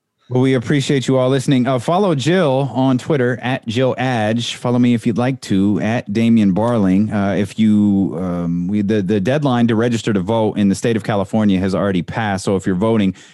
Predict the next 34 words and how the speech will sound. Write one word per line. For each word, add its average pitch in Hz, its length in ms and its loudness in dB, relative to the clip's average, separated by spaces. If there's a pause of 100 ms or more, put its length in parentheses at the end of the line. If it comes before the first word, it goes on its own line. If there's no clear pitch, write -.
(120)
uh, 90 100 -2
you 95 200 0
gotta 107 220 0
vote 107 200 0
in 98 120 2
person, 104 420 0
but 92 160 -2
please 110 320 0
make 101 180 0
your 92 120 -2
plans 92 380 -2
to - 80 -8
be 92 120 0
out 92 80 0
at 87 80 -4
the - 60 -12
polls 90 360 -4 (400)
on 98 400 0
November 92 400 2
third. 87 340 -2
Vote 95 200 -4
like 95 180 -6
your 85 120 -4
life 90 260 -4
depends 92 380 -2
on 80 180 0
it. 82 160 -2
And 87 180 0
we'll 120 120 0
be 175 100 0
back 135 260 -2
next 131 280 -2
week. 156 280 0
And 98 200 0